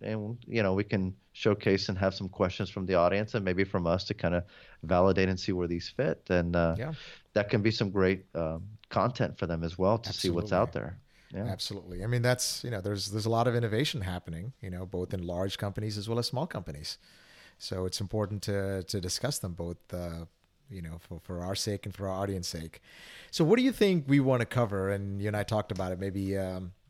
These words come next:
Speaker 2: uh, we can discuss a little bit about what's upcoming. You know, what do, what do we wanna cover in the first two, uh, podcasts?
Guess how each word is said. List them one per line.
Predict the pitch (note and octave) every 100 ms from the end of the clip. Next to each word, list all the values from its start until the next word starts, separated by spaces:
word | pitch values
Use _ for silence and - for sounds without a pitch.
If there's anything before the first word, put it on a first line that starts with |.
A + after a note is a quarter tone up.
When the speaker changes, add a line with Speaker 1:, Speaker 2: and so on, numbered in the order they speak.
| - G2
Speaker 2:
uh, | F#2 F2 E2+ E2+ E2+
we | E2 F#2 G2
can | - F2+
discuss | F2 - F#2 - -
a | F2
little | G#2+ B2
bit | A#2+
about | G2 G2 F#2+
what's | F2+ A#2 - -
upcoming. | B2 - C3 G#2+ F#2+
You | F#2
know, | G2+
what | B2
do, | C3
what | C3+
do | F3+
we | F3
wanna | D#3 C3
cover | C3 A#2 A#2
in | G#2
the |
first | - G#2 - -
two, | G#2+ G#2 G2 G2
uh, | F#2 F2
podcasts? | G2+ F2+ - - - -